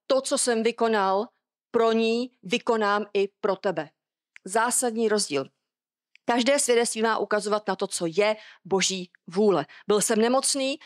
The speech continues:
ale Bůh mě uzdravil.“ A někdy je dobrý k tomu říct nějaký příběh, ale častokrát se stává, že centrem celého toho svědectví jsem já. Ale Bůh chce,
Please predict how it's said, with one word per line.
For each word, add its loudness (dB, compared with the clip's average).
ale 0
Bůh -4
mě 0
uzdravil.“ -2
A 0
někdy 2
je 2
dobrý 0
k -12
tomu 0
říct -6
nějaký -2
příběh, -4
ale 2
častokrát 0
se -4
stává, 0
že -2
centrem -2
celého 0
toho -2
svědectví -4
jsem -2
já. 0
Ale 2
Bůh -2
chce, -2